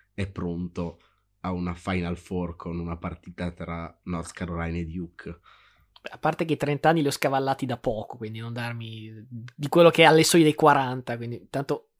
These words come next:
Speaker 2: facciamo questa piccola premessa. Io di solito vengo in questa postazione podcast per cercare di essere una persona misurata, imparziale, che riesce a vedere, no, le posizioni di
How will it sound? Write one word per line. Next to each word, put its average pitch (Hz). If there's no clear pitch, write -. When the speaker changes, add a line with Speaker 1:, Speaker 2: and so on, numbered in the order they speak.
Speaker 2:
facciamo 151
questa 147
piccola 139
premessa. 131
Io 185
di 151
solito 208
vengo 160
in 160
questa 156
postazione 156
podcast 165
per 143
cercare 147
di 139
essere 139
una 135
persona 135
misurata, 131
imparziale, 131
che 127
riesce 135
a 131
vedere, 147
no, 143
le 139
posizioni 143
di 139